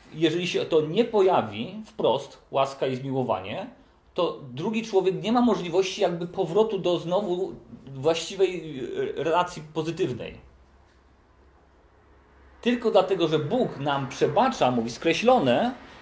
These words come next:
możemy stanąć znowu i zacząć od nowa.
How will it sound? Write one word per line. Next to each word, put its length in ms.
możemy 520
stanąć 460
znowu 540
i 60
zacząć 300
od 160
nowa. 240